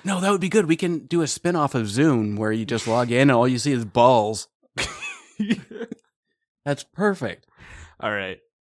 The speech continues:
Speaker 2: I'm pretty sure that's just chat roulette.
Speaker 1: Yeah, but we can use the Zoom and bounce off of them. Can you imagine somebody trying to, an
Speaker 2: Bounce.
Speaker 1: older person trying to log into Zoom thinking that's Zoom, and then they just see balls?
Speaker 2: Okay.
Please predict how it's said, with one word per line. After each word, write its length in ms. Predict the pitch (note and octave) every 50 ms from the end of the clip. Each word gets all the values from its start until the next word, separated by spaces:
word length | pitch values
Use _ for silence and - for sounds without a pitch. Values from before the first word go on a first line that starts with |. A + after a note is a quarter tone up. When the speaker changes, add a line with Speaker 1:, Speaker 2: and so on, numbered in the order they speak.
| _
Speaker 2:
I'm 40 | -
pretty 160 | - D3 C#3+ E3
sure 180 | - - C#3+
that's 240 | C3 B2 A#2 - -
just 340 | - C3+ B2 - - - -
chat 360 | - - A#2+ G#2 G2+ - -
roulette. 480 | G2+ G2 F#2+ F#2+ F#2+ F#2+ F#2 F2+ F#2 - _ - _ _ _ _ _ _ _ _ _ _ _
Speaker 1:
Yeah, 220 | - E3+ F3+ C3 F#2
but 300 | F#2 - G2+ F#2+ - - _ _
we 60 | -
can 140 | A#2 - B2
use 320 | A#2+ B2+ C3 B2 A2 G2+ - _ _ _
the 120 | - A2+
Zoom 420 | G#2 F#2+ A#2+ D#3 F3 A#2 G2 F#2 F#2
and 160 | F#2+ G2+ F#2+
bounce 240 | - G#2+ A#2 A2+ -
off 180 | A#2 A2+ -
of 60 | A2 F#2
them. 280 | A2+ B2+ G#2+ F2+ E2+ _ _ _ _ _ _ _ _ _ _ _
Can 100 | B2 B2
you 140 | C#3 D#3+
imagine 360 | D#3 C3+ G#2+ A2 A#2+ B2 D3 A#2+
somebody 240 | - A#2+ A#2+ A#2+
trying 200 | A2 B2 A#2+ A#2
to, 60 | G#2+ G#2
an 60 | G2+
Speaker 2:
Bounce. 120 | A2+ A2 G#2+
Speaker 1:
older 300 | A2 A#2 A#2 B2+ B2+ A#2+
person 400 | - C3+ B2+ B2+ - C#3+ C3 B2
trying 180 | - A#2+ A#2
to 80 | A2+ G2+
log 300 | G#2 G#2 G2+ G#2 G#2+ A2
into 240 | A2 A2+ G#2+ G#2+ G2+
Zoom 320 | F#2+ G#2+ G#2 A2 B2 B2
thinking 300 | - A#2 A2 - G#2+ G#2+
that's 300 | G2+ F#2+ F#2+ - - -
Zoom, 360 | - G2+ G2+ G#2+ B2 D3+ D3 _ _ _ _
and 80 | - G#2+
then 120 | A2 A2
they 80 | A2 G2+
just 180 | G2+ G#2+ -
see 140 | - A2+ G#2
balls? 580 | G#2 F#2 - G2 G2 G#2 G#2 A2+ C#3 D#3 - - _ _ _ _ _ _ _ _ _ _ _ -
Speaker 2:
Okay. 400 | A#2+ A#2+ A2+ - G2 F2 F#2 F#2